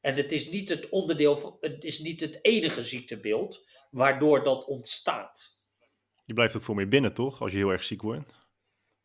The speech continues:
Speaker 1: Nou, nee, maar het is een o-,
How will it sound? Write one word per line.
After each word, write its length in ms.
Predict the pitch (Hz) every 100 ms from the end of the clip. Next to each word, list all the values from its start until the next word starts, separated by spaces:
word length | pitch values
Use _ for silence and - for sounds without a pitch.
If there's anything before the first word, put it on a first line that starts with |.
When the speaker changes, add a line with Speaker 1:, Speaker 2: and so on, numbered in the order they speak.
| _ _ _ _ -
Speaker 1:
Nou, 540 | 147 175 190 190 - - _ _
nee, 360 | - 147 180 240
maar 280 | 180 175 160
het 140 | 170
is 260 | 196 - -
een 260 | 160 156 -
o-, 160 | 185